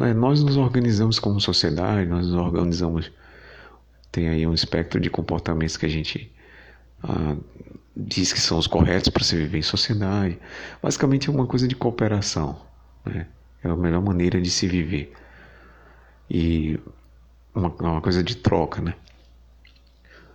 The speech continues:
E se cria instituições, se criam religiões inst-,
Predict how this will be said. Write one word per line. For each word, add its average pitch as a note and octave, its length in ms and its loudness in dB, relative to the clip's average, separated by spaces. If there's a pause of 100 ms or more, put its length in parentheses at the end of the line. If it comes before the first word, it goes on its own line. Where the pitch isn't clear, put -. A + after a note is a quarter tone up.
(220)
E D#2+ 440 0
se - 200 0
cria A2 220 0
instituições, G2 800 -2
se - 140 -6
criam E2+ 600 -2
religiões E2 720 -2
inst-, - 340 -8